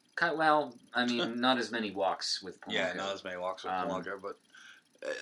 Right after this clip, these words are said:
Speaker 2: you know,
Speaker 1: ne-, needs, needs to get that slugging percentage up
Speaker 2: Definitely does.
Speaker 1: before they walk him
Speaker 2: Moran
Speaker 1: every
Speaker 2: in third
Speaker 1: time.
Speaker 2: base looking good.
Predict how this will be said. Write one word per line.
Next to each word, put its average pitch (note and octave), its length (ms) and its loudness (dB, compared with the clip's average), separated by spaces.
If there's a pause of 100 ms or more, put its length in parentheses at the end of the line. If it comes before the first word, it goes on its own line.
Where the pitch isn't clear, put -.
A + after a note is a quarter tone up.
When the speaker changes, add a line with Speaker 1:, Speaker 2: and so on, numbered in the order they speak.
(220)
Speaker 2:
you E3+ 140 2
know, C#3+ 120 8
Speaker 1:
ne-, C3+ 160 2
needs, D3+ 400 2
needs F3 280 2
to D3+ 80 4
get C#3+ 220 6
that A2+ 180 6
slugging G#2 400 0
percentage F2+ 500 -4
up F2 180 -2 (920)
Speaker 2:
Definitely G#2 340 -4
does. G2 180 -4 (220)
Speaker 1:
before A2 300 0
they G#2 100 2
walk F#2+ 220 4
him C#3 60 2
Speaker 2:
Moran C3 320 6
Speaker 1:
every D3+ 120 6
Speaker 2:
in C#3 60 2
third C3 240 4
Speaker 1:
time. A#2+ 80 -8
Speaker 2:
base C3 500 0
looking D3 300 -8
good. D3+ 280 -2